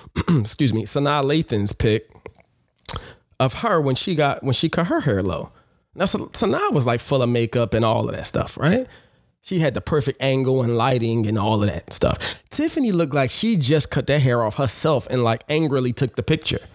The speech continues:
Or at least frustrated. There was some look in her face like, "Uh," right?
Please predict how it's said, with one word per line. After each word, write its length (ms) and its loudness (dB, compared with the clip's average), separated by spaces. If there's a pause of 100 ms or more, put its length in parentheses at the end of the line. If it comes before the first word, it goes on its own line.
(720)
Or 120 0
at 60 2
least 180 2
frustrated. 600 0
There 60 2
was 100 0
some 300 0
look 260 0
in 80 2
her 80 2
face 320 -2
like, 120 -2
"Uh," 220 0 (420)
right? 320 0